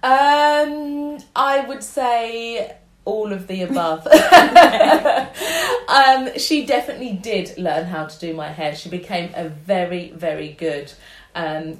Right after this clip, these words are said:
Speaker 1: cane rowist. I don't
Speaker 2: Mm-hmm.
Speaker 1: know if that's a
Speaker 2: Mm-hmm.
Speaker 1: word. But, um, so yeah, she learnt to plait my hair really well. So I
Speaker 2: Mm-hmm.
Speaker 1: used to have those li-, really tiny little plaits.
Speaker 2: Mm-hmm.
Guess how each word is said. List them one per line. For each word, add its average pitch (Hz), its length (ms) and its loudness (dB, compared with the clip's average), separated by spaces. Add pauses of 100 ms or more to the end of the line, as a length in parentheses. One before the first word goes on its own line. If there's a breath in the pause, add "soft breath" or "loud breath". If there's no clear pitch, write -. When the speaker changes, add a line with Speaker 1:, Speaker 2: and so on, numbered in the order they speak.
Speaker 1:
cane 156 460 -10
rowist. 143 760 -12
I 190 80 -6
don't 190 120 -6
Speaker 2:
Mm-hmm. - 80 -14
Speaker 1:
know 139 100 -12
if 143 100 -18
that's 202 160 -8
a 214 60 -6
Speaker 2:
Mm-hmm. - 80 -4
Speaker 1:
word. 147 260 -4 (380 loud breath)
But, 185 260 -2
um, 175 500 -4
so 185 160 -6
yeah, 180 240 -2
she 165 180 -8
learnt 185 240 -6
to 170 60 -12
plait 160 320 -10
my 156 140 -8
hair 151 420 -8 (120)
really 160 520 -8
well. 143 300 -10
So 180 80 -8
I - 100 -4
Speaker 2:
Mm-hmm. 165 80 -6
Speaker 1:
used 160 160 -12
to 175 60 -16
have 156 180 -16
those 156 320 -10
li-, 170 300 -10
really 165 340 -14
tiny 160 440 -12
little 151 240 -12
plaits. - 520 -14
Speaker 2:
Mm-hmm. 190 200 -8